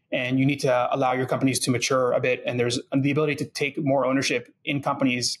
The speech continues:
preemptively before there's a financing or before they hit sort of a milestone that, that sort of, you can have proper price discovery. So I actually think it depends on the market and sort of what's happening. These days,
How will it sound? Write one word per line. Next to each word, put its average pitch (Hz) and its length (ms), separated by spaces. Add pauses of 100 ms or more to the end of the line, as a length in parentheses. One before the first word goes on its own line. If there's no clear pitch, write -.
(160)
preemptively 131 540
before 127 280
there's 123 200
a 117 40
financing 123 440
or 120 40
before 139 240
they 135 100
hit 135 180
sort 131 100
of 123 60
a - 20
milestone 120 400
that, 113 220
that 131 120
sort 123 180
of, 113 160
you 139 160
can 127 120
have - 100
proper 117 220
price 117 220
discovery. 123 480 (300)
So - 120
I 165 40
actually 170 200
think 185 120
it - 20
depends 156 240
on 143 60
the 127 60
market 208 340 (120)
and 139 180
sort 143 120
of 127 60
what's 127 120
happening. 185 460
These 160 300
days, 151 460